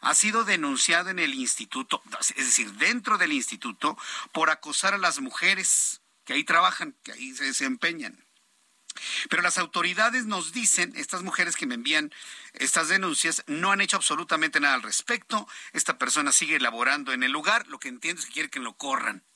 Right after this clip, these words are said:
¿sí? Porque dicen que sigue laborando en el lugar. Las actas administrativas levantadas en contra de Fernando Olivero Reyes, dicen, han desaparecido o al menos una mujer ya renunció por tal motivo.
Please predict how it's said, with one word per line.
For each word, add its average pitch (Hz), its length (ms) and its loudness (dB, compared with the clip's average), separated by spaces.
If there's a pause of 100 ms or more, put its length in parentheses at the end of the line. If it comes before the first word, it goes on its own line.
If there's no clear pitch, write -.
(260)
¿sí? - 260 -14 (680)
Porque 131 180 0
dicen 175 240 2
que - 100 0
sigue 170 240 4
laborando 135 440 0
en 127 80 -2
el 117 80 -2
lugar. 95 280 -8 (360)
Las 147 180 4
actas 214 260 0
administrativas 180 720 0
levantadas 170 560 2
en 139 80 0
contra 165 380 -2
de 135 80 2
Fernando 156 460 0
Olivero 139 380 2
Reyes, 139 640 2 (460)
dicen, 208 640 0 (300)
han 202 180 2
desaparecido 190 640 0
o 156 120 0
al 143 100 2
menos 220 440 0
una 196 200 0
mujer 190 280 -2
ya 185 140 2
renunció 185 460 0
por 151 160 -6
tal 170 240 0
motivo. 170 500 -6